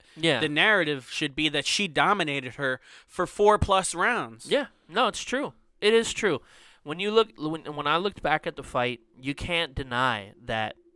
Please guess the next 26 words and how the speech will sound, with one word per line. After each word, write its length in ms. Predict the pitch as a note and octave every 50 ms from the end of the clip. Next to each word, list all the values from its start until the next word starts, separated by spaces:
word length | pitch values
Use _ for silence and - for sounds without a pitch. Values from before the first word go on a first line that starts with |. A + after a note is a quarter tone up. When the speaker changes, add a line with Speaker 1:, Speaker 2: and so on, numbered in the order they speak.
| _ -
Speaker 1:
Germaine 400 | B2+ B2 C#3+ C3 C3 C#3 D#3 D#3
had 200 | C#3 C#3+ B2+ A#2
no 140 | A#2+ B2+ C3+ -
answer 400 | C3 C3 C#3 C3+ - - F#2 -
for 180 | - A#2 A2+
her 100 | A2 A2+
ground 300 | G#2+ A2+ A2 A2 G#2+ G#2
game. 220 | F#2 F#2 G#2 - _ - - - - - - - _
And 140 | - C#3+ D#3
a 60 | D#3+
lot 200 | D#3 D3 D#3 F#3
of 60 | A#3+ F#3+
people 320 | G3+ A3+ G3+ A#3 A3+ G#3
won't, 340 | D3+ B2 B2+ D#4 D4 B2+ _ _ _ _ _ _
you 160 | B2+ B2+ B2+
know? 260 | B2+ C3 D3+ F3 - _ _ _ _ _ _ _ -
But 120 | - D3+ D3
the 80 | D#3+
scary 360 | C#3+ - - - D#3+ E3+ G3 G3
thing 200 | - F#3+ F#3 E3
about 200 | D#3 D3+ C#3+ C#3+
Amanda 480 | C3 B2+ B2+ C3+ C#3+ C#3 C3 B2 - C3
is 140 | B2+ -
that 300 | - A#2+ A#2+ A#2 A2+ - _
she 360 | - - - - - D#3+ E3
has 420 | - - - C#3+ C#3 C#3+ C3+ B2+